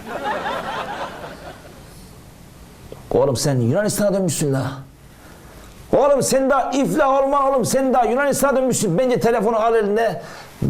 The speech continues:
Dört sıfır dört I M F'yi ara, sana el koysunlar oğlum. Sen bitiksin la. Sen daha internet, internet kullanma oğlum. Facebook, Facebook, bırak, bırak oğlum ya. Sen bataktasın, senin yolun yol değil oğlum. Yolun yol değil oğlum.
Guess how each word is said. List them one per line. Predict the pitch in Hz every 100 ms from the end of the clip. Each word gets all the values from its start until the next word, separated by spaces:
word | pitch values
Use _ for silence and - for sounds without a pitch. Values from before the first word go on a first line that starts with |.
| 139
Dört | 247 -
sıfır | - 233 214
dört | 247 285 - -
I | 220 220
M | 226
F'yi | 202 214 220 226
ara, | 185 214
sana | - 208 208 -
el | 233
koysunlar | 202 214 - 196 202
oğlum. | 202 147
Sen | 247 226
bitiksin | - 240 202 233
la. | 220 190 196 415 - - - - - - - - - -
Sen | - 277 285
daha | 302 269
internet, | 277 269 285 247 269
internet | 285 294
kullanma | 208 311 339 302 302
oğlum. | 302 240
Facebook, | 262 330 - -
Facebook, | 339 - 240
bırak, | 311 285
bırak | 330 294 311
oğlum | 285
ya. | 285 277 285 254 190 - - - - - -
Sen | 269 240
bataktasın, | 247 262 285 269 247
senin | 233 262
yolun | 254 262
yol | 240 240
değil | 269 254
oğlum. | 262 262 170 - - - - - - 494 - - - - - - - - - - -
Yolun | 180 220
yol | 247 262
değil | 277
oğlum. | 269 262